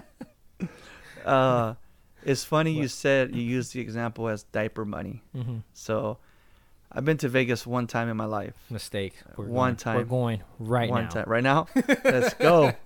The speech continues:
Speaker 1: Let's go. You know who we wanna go? Is
Speaker 2: Paul.
Speaker 1: their grandma, bro.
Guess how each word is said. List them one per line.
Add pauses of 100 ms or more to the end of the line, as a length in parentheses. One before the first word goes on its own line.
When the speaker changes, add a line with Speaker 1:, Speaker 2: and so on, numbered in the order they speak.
(120)
Speaker 1:
Let's
go. (280)
You
know
who
we
wanna
go?
Is (440)
Speaker 2:
Paul.
Speaker 1:
their
grandma,
bro.